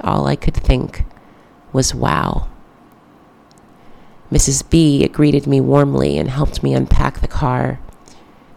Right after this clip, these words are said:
She showed me to my space. It was beautiful, a large bedroom with high ceilings and a private bath. A warm reddish color adorned the walls, and there were large windows that surrounded the room with Laura Ashley floral drapery.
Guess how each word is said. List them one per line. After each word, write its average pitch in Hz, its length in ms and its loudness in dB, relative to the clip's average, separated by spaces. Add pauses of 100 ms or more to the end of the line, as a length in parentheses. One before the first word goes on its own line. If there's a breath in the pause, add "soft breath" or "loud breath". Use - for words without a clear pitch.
(120)
She - 220 -4
showed 143 320 4
me 131 140 0
to - 260 2
my 127 380 0
space. - 840 -2 (500 soft breath)
It 82 160 -2
was - 160 -2
beautiful, 131 640 0 (400)
a - 80 -4
large 131 380 2
bedroom 135 420 2
with 139 120 0
high 127 220 0
ceilings 131 540 0
and 139 80 0
a 139 40 -2
private 135 440 -2
bath. - 420 -2 (800 loud breath)
A 135 40 2
warm 143 440 4
reddish 135 380 2
color - 360 0
adorned 131 500 0
the 135 40 2
walls, 127 520 2
and - 120 -2
there - 120 0
were 131 120 0
large 135 360 0
windows 131 520 0
that - 140 -2
surrounded - 460 -2
the 123 100 -4
room 131 320 0
with 127 220 -2
Laura 143 220 2
Ashley 127 580 0 (320 loud breath)
floral 127 400 4
drapery. 127 680 2